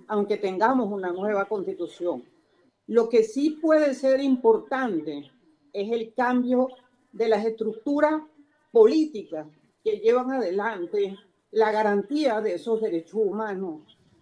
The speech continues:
que no han tenido la prioridad para los gobiernos que han sucedido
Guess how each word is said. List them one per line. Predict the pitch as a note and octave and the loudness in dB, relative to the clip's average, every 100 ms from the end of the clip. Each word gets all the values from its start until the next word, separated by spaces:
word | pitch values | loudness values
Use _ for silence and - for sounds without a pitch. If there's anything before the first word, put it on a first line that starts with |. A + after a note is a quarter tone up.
| _ | _
que | - G3+ | 2 4
no | F#3 G#3+ C4+ | 4 2 4
han | C#4 C#4 | 4 2
tenido | C4 A#3+ A3+ B3+ G3+ F3+ E3 - | 0 -2 0 0 0 -4 -6 -6
la | G#3+ F#3+ | -4 -2
prioridad | G#3 G#3 G3+ F#3+ F#3 F#3+ G3+ A#3 _ _ _ _ _ - | 0 0 2 0 0 -2 -2 -6 _ _ _ _ _ -6
para | G3+ F#3 E3 F3 D#3 - _ _ | -2 0 0 -2 -6 -10 _ _
los | G#3 G#3+ G#3+ | 2 4 6
gobiernos | G#3+ F#3 F#3+ G#3 F3 A3 A3 A3 _ _ _ | 4 4 2 2 0 -4 -4 -6 _ _ _
que | G#3 | -4
han | F#3+ G3+ F3 F3+ - | -2 -2 -4 -6 -6
sucedido | A3+ A3 G#3+ F#3+ A3+ A#3 A#3+ A#3+ | -6 2 2 4 0 4 4 4